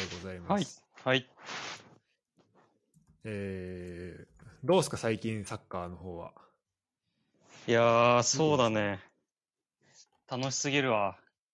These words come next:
Speaker 2: レッツが。
Speaker 1: <laughs> 楽しいよね、これは。
Speaker 2: いや、そう。てか、もう最近、さっき、あの、電子-、あの、仕事帰りの電車で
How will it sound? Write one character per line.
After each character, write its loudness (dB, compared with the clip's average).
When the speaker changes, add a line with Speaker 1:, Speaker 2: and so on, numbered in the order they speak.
Speaker 2:
レ -6
ッ -20
ツ -10
が。 -4
Speaker 1:
<laughs> -6
楽 0
し 2
い 4
よ 4
ね、 -2
こ -8
れ -8
は。 -6
Speaker 2:
い -12
や、 -2
そ -2
う。 -4
て -10
か、 0
も -4
う -8
最 -2
近、 -2
さ -4
っ -6
き、 -2
あ -2
の、 -2
電 0
子-、 -8
あ -8
の、 -6
仕 -2
事 0
帰 6
り 0
の 0
電 0
車 -2
で 0